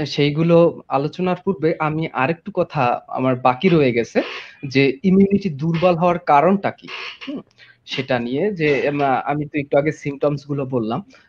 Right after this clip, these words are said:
আহ, এই লক্ষণ প্রকাশ পেলে আমরা বুঝতে পারি যে immunity তার দুর্বল।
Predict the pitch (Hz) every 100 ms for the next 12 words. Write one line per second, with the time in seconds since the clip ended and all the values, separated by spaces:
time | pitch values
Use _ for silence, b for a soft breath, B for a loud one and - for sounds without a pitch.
0 | b 113 110 113 104 - 113 143 143 143
1 | 143 131 131 127 - 143 143 135 143 -
2 | 240 320 123 120 123 131 131 143 139 131
3 | 127 127 127 - 131 131 123 120 131 139
4 | 147 226 127